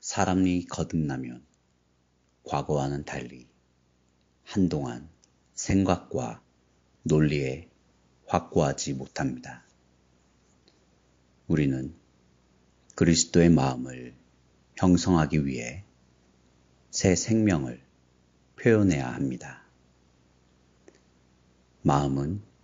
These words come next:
영혼의 지, 정, 의에 해당하는 것으로서 우리 속에 있는 그리스도의 생명이 내 대신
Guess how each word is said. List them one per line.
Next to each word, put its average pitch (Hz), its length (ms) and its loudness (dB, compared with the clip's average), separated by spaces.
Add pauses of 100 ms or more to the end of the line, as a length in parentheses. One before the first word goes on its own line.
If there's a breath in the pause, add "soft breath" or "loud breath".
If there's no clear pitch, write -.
(540)
영혼의 76 600 0 (580)
지, 87 500 4 (320)
정, 73 460 -2 (320)
의에 82 580 4
해당하는 90 500 2
것으로서 - 800 -8 (1120)
우리 82 200 6
속에 95 320 2
있는 65 380 -2 (1000)
그리스도의 82 680 4
생명이 87 640 -2 (1300)
내 78 340 6
대신 69 480 -2